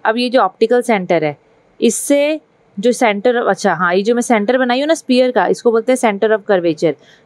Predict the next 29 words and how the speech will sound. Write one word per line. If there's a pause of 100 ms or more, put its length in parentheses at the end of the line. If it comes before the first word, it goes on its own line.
(100)
यहाँ
जो
सी
है (300)
वह
center
of (120)
curvature,
ये
curvature
का
बीचों
बीच
वाला
part
है,
center
of
curvature। (300)
सी
कैसे
बना
देख
लिए। (420)
अब
optical
center
बता
दी,